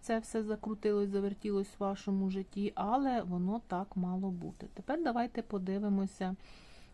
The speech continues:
е, про цю людину, чи дійсно в нього є почуття. Так, у цієї людини є до вас почуття. Але,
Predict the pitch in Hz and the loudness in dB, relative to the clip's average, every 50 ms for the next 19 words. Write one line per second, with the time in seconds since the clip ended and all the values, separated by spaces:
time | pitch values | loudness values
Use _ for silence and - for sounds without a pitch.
0 | - - 190 180 180 180 175 - - 202 196 196 190 185 - - 214 208 196 190 | -6 -2 0 2 2 0 -2 0 2 2 4 4 2 0 -2 0 0 2 2 2
1 | 180 165 165 165 160 165 170 175 190 214 220 - - 226 190 170 170 180 180 175 | 2 0 0 -2 -2 0 0 -2 -2 -2 -4 -2 0 0 0 0 0 0 0 0
2 | 170 165 - - 190 185 180 185 185 190 196 202 202 208 220 214 208 208 220 220 | 0 -4 -4 -2 0 0 2 2 2 2 2 2 0 0 0 0 0 0 -2 -2
3 | - - 233 226 - - 254 - - 302 339 339 - - 226 208 208 - - 220 | -2 -6 -8 -8 -6 -10 -10 -2 0 0 0 2 4 4 6 6 4 2 -2 -6
4 | 208 - - 214 214 220 240 277 320 320 285 226 208 185 - 202 214 240 285 277 | -6 -4 -4 -4 -2 0 2 4 4 4 4 2 0 2 2 2 2 2 2 0
5 | 226 180 170 180 185 202 202 196 180 175 180 180 196 214 - - - 220 208 - | 0 0 0 0 0 0 0 -2 -2 0 0 -2 -2 -4 -6 -8 -8 -8 -8 -6
6 | - 220 208 - - - 175 165 160 160 170 180 175 - - - - - - - | -6 -8 -8 -8 -8 -6 -4 -2 -2 -2 -4 -4 -6 -8 -14 -20 -20 -20 -20 -20
7 | - - - - - - - - - - - - - - - - 226 226 214 190 | -20 -18 -18 -18 -18 -20 -20 -20 -20 -20 -20 -20 -20 -6 0 2 2 4 4 2
8 | 175 170 165 170 175 190 233 | 2 0 0 -2 -2 -2 -4